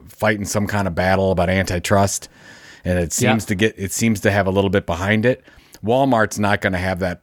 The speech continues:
Speaker 1: pressure just because their market cap isn't anywhere close to Amazon's. Walmart will get clear approval to buy a Pinterest right now. And Walmart, by the way, also has the cash to pay double the market value, and that's what's gonna have to happen for Pinterest to go.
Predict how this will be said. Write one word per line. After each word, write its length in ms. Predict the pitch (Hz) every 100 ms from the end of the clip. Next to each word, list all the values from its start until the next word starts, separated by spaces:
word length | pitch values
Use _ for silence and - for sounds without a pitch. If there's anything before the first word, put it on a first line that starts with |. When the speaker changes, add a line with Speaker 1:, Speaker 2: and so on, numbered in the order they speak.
| _
Speaker 1:
pressure 480 | - 92 - 98 107
just 200 | - 90
because 280 | - 85 95
their 120 | 90 87
market 320 | 87 85 80
cap 240 | 90 85
isn't 220 | 87 87
anywhere 360 | 85 90 90 78
close 300 | - 92 90
to 100 | 90
Amazon's. 600 | 92 95 98 104 107 107 - - - - - _
Walmart 560 | 92 110 110 107 95 87
will 180 | 92 92
get 380 | 82 85 - -
clear 260 | 123 110
approval 460 | 95 - 101 82 82
to 100 | 87
buy 440 | 80 82 76 73 - _ - - _
a 100 | 87
Pinterest 460 | 82 92 82 78 -
right 180 | 85 82
now. 200 | 87 82
And 160 | 107
Walmart, 400 | 110 117 120 95
by 120 | 90 87
the 80 |
way, 120 | 90 95
also 400 | 101 101 - 90
has 240 | 90 85
the 80 | 90
cash 360 | - 90 87 -
to 100 | -
pay 380 | - 104 95 82
double 520 | 82 98 98 87 82 - - - _ _ _ -
the 100 | -
market 480 | 101 98 92 90 76
value, 560 | - 87 90 82 71 76
and 200 | 82 87
that's 220 | 82 80
what's 160 | 85 -
gonna 160 | 85 80
have 180 | 78 -
to 100 | 71
happen 320 | 80 76 76
for 120 | -
Pinterest 360 | 76 82 78 -
to 80 | 76
go. 240 | - -